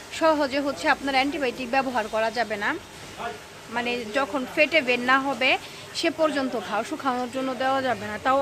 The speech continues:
অনেক পদ্ধতি আছে। আমি কিন্তু কালকে যে ওষুধ ব্যবহার করছি একদম পড়ে গেছে, কোনো, ধরতে গেলে কোনো সেন্স নাই, দাবি দাবা ছেড়ে দিছে, তাও সেটাকে চিকিৎসা দেওয়া হয়েছে, তাও কিন্তু অ্যান্টিবায়োটিক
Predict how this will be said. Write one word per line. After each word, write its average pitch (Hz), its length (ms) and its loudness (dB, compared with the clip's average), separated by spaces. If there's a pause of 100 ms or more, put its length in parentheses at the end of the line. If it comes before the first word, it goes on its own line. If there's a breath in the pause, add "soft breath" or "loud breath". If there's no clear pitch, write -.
অনেক 311 260 2
পদ্ধতি 226 440 0
আছে। 185 280 -4 (400 loud breath)
আমি 277 180 4
কিন্তু 311 320 -2
কালকে 294 300 4
যে 320 100 0
ওষুধ 349 320 0
ব্যবহার 285 320 4
করছি 311 520 -2 (480)
একদম 285 720 4
পড়ে 359 260 4
গেছে, 220 440 -4 (520)
কোনো, 277 140 -2 (200)
ধরতে 262 240 -2
গেলে 349 160 -2
কোনো 302 200 0
সেন্স 262 320 0 (100)
নাই, 233 200 0 (400)
দাবি 277 200 6
দাবা 311 200 6
ছেড়ে 370 260 2
দিছে, 254 460 -4
তাও 277 200 6
সেটাকে 285 360 -2
চিকিৎসা 285 300 -2
দেওয়া 254 200 0
হয়েছে, 262 220 -4
তাও 247 240 4
কিন্তু 269 260 -2
অ্যান্টিবায়োটিক 240 500 -2